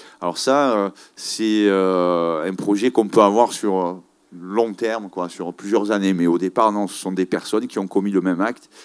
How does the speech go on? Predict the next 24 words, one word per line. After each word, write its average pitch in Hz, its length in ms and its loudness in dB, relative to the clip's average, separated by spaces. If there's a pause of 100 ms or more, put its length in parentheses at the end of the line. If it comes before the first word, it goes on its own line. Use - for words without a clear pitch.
et 101 60 -8
des 101 80 -4
victimes 92 380 -10
qui 107 160 -10
ont 95 80 -6
subi 104 340 -10
le 104 80 0
même 95 200 -2
acte 107 200 -8
qui - 140 -12
se - 80 -10
rencontrent. 92 560 -8 (760)
Et 107 120 -4
donc, 131 280 -2
euh, 131 60 -6
voilà, 117 260 2
c'est 110 220 0
super 110 380 -2
intéressant 113 840 0 (440)
humainement 113 680 -4 (520)
parce - 200 -10
que, - 140 -8
euh, 104 380 2 (300)
euh, 92 320 -6